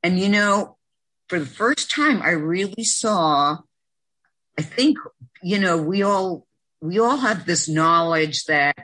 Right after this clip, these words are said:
people die, but also this assumption that it's not gonna be me today. And, you know, I really saw the p-, possibility that I was, might not make it out alive.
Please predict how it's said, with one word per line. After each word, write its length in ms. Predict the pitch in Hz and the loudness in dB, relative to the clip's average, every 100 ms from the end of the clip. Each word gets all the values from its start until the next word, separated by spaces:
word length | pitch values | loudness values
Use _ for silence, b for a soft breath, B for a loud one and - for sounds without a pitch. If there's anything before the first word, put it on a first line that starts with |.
| - - | -16 -12
people 380 | 170 151 160 131 | -8 -4 -6 -4
die, 600 | 135 120 107 101 131 - _ _ _ | -4 -2 -2 -2 -4 -8 _ _ _
but 260 | 151 147 - | -2 -2 0
also 500 | 175 175 196 - 156 | 0 2 0 -2 -4
this 280 | 131 147 135 | -2 -6 -4
assumption 680 | 131 165 151 156 139 139 135 | -4 -2 -2 -4 -2 -2 0
that 220 | 139 127 | -2 -2
it's 200 | 120 - | -8 -4
not 260 | 135 127 | -2 -2
gonna 180 | 135 131 | -2 -2
be 180 | 120 127 | -2 -2
me 240 | 123 123 117 | -2 -2 -4
today. 560 | 120 117 127 139 202 - _ _ _ _ _ _ _ | -6 -4 -2 -2 -4 -10 _ _ _ _ _ _ _
And, 760 | 160 151 151 139 147 147 135 - _ _ _ _ _ - | -2 0 2 2 0 -4 -8 -12 _ _ _ _ _ -6
you 180 | 151 | -2
know, 300 | 151 120 123 - _ _ _ - | -2 -2 -4 -10 _ _ _ -4
I 180 | 147 160 | 0 0
really 380 | 170 180 165 180 | 0 -2 -2 -4
saw 280 | - 156 | -4 -4
the 100 | 139 | -4
p-, 200 | 131 180 127 - | -8 -10 -14 -14
possibility 760 | - 147 - 151 190 269 143 127 | -6 -6 -4 -6 -2 -2 0 -2
that 180 | 127 127 | -2 -2
I 60 | |
was, 380 | 127 127 127 - | -2 -4 -6 -10
might 320 | 123 131 135 147 | -4 -2 -2 -4
not 200 | 143 - | -6 -4
make 220 | 131 127 | -6 -6
it 80 | 123 | -6
out 220 | 117 113 | -4 -6
alive. 600 | 117 135 180 175 113 127 | -6 -4 0 0 0 -4